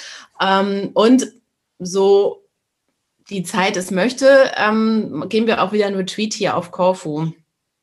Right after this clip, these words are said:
Aber man weiß es einfach nicht, ne? Also ich hoffe, dass es stattfindet und, ähm, auch da,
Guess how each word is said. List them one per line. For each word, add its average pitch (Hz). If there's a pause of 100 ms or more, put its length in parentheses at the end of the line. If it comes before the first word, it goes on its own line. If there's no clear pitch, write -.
(360)
Aber 180 (580)
man 170
weiß 156
es 202
einfach 160
nicht, -
ne? 262
Also 190
ich 190
hoffe, 214
dass 180
es -
stattfindet 208
und, 170
ähm, 165
auch 170
da, 175